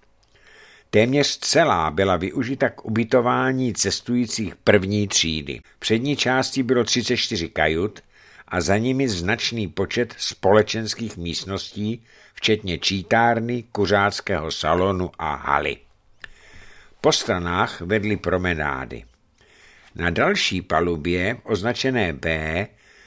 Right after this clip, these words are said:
bylo devadesát sedm luxusních kajut pro sto devadesát osm cestujících první třídy.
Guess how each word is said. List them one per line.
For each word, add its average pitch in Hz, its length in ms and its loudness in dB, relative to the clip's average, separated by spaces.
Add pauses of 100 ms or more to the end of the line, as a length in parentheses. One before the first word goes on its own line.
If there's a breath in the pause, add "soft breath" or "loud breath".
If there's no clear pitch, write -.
(220 soft breath)
bylo 113 240 4
devadesát 117 800 2
sedm 95 560 0
luxusních 117 720 -2
kajut 87 480 -2
pro 92 220 -2
sto - 220 -4
devadesát 120 560 -2
osm 139 340 -4
cestujících 104 840 -6
první 123 360 -2
třídy. 98 540 -4